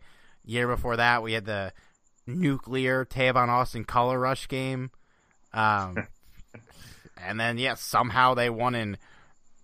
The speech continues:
twenty twelve, twenty thirteen, and twenty fourteen, which I don't even remember. Uh, so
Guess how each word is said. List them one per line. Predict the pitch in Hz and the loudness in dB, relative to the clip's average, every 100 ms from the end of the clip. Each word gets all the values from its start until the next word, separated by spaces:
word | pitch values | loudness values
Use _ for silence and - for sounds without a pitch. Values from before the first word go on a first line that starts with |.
| - | -4
twenty | 117 123 123 | 0 2 0
twelve, | 120 131 120 | 2 4 4
twenty | 127 123 | 2 0
thirteen, | 113 127 - 120 | 0 -4 -2 -2
and | 120 120 | -2 2
twenty | 107 120 | 2 2
fourteen, | 110 117 104 117 113 95 87 _ | -2 -2 -4 -4 -2 -2 -6 _
which | 85 92 | -14 -4
I | 101 | 0
don't | 110 | 2
even | 107 104 | 2 0
remember. | 98 98 90 87 - - - - - | 0 -4 -6 -10 -14 -18 -20 -20 -10
Uh, | - 95 90 87 - - - - - | -4 -2 -2 -6 -12 -20 -20 -20 -20
so | - - 101 98 95 | -20 -6 0 2 0